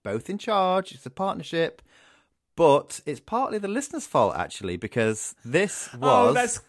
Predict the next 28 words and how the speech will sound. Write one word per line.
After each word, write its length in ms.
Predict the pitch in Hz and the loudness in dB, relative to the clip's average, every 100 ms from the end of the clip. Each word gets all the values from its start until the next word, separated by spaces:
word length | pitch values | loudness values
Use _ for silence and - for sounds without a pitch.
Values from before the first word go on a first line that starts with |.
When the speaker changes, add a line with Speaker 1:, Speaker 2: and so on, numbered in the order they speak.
| - | -12
Speaker 2:
typical 460 | - 269 254 269 247 | -4 -4 -2 -2 -2
you. 600 | 208 196 170 131 131 117 | 2 4 6 6 2 0
Blame 340 | 185 214 214 208 | 2 4 4 4
someone 440 | 202 180 175 156 | 2 4 4 6
else. 480 | 185 185 - - - - | 4 4 0 -4 -6 -6
<laughs> 40 | - _ - - _ _ _ _ - - 196 143 | -8 _ -12 -12 _ _ _ _ -20 -16 -16 -10
Speaker 1:
So, 320 | - 139 135 | 2 4 4
uh, 160 | - 131 | 0 -4
uh, 220 | 156 120 - - | -4 -6 -10 -4
and 160 | 131 135 - | -4 -4 -2
actually, 520 | 147 - 113 117 127 - _ _ | -2 -2 -4 -4 -6 -14 _ _
it's 260 | - - - | -18 -14 -6
actually 260 | 131 110 127 | -6 -4 -10
the 80 | |
patron's 460 | 123 127 - 107 95 | -4 -4 -4 -6 -8
fault. 340 | - 85 82 _ _ 131 - | -6 -6 -8 _ _ -14 -4
So, 460 | 123 117 117 117 - - | 2 4 4 2 -2 -16
<laughs> 160 | 135 131 | -6 2
on 100 | 131 | 2
our 120 | 120 | 2
first 560 | - 156 151 147 - _ _ | -2 0 2 2 -4 _ _
Patreon 480 | 139 135 - 110 98 | -6 -6 -4 -4 -2
vote, 380 | 101 95 92 - | -2 -2 -4 -10
this 320 | 101 117 - | -6 -6 -4
was 200 | 113 98 | -4 -4
up 200 | 117 107 | -6 -10
for 200 | - 98 | -6 -6
it 260 | 95 - | -6 -10